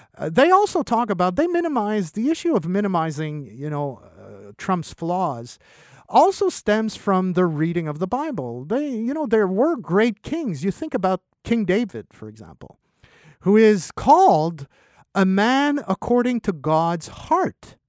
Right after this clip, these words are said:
But King David committed adultery and killed the husband of the, the, uh, the, the husband of the, of,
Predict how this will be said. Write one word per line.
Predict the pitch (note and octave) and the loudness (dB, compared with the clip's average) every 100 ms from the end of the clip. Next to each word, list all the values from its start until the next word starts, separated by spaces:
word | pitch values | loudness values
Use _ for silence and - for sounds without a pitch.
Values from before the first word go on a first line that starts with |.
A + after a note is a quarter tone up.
| _ _ _ _ _ _ | _ _ _ _ _ _
But | F#3 | -4
King | - B3+ F#3+ | 0 0 2
David | G3+ E4+ A#3 D3 G3 - _ _ _ _ | 2 2 2 -2 -4 -12 _ _ _ _
committed | - G3 A3+ A3 | -2 2 4 4
adultery | F3+ E3+ A#3 - D#3 A2+ C#3+ A#3 _ _ _ _ _ _ _ | 4 2 2 0 -6 -6 -8 -14 _ _ _ _ _ _ _
and | - G3 G3 F3+ | 0 2 2 -2
killed | - E4 C#4 G#3 | 0 4 4 2
the | E3+ | -2
husband | D3+ A3 E3 D3+ C#3+ F#3 - _ _ _ _ | 0 -2 -2 -2 -2 -6 -12 _ _ _ _
of | F#3 G3 G3+ E3+ D3 - | 2 4 4 0 -10 -20
the, | - C3+ F3+ - | -12 -2 -2 -2
the, | C#3 D#3+ D3+ C#3+ C#3+ C#3 A#2+ | -2 0 2 0 0 -2 -4
uh, | C#3+ C3 C#3 B2 | -4 -2 -4 -2
the, | D#3+ D3+ | -4 -2
the | D3 | -2
husband | D#3+ G#3+ F#3+ G#3 | 0 0 -2 -2
of | E3+ | -4
the, | D3+ | -6
of, | B2+ D3+ | -4 -4